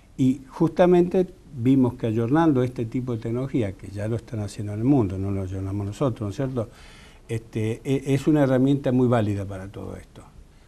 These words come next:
porque nos permite a través de una línea eléctrica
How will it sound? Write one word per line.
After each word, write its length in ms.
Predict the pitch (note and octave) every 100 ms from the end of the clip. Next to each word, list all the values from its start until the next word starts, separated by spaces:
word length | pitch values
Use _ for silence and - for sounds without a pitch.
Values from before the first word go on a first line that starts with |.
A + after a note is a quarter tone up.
| -
porque 240 | A#2+ A2+
nos 160 | A#2+ A#2
permite 440 | C3 C3 C#3 -
a 100 | G#2
través 340 | G#2 A2+ A#2 A#2
de 60 |
una 120 | B2+ A#2
línea 280 | C3 D3
eléctrica 500 | D3+ D3 A2 C3 D3+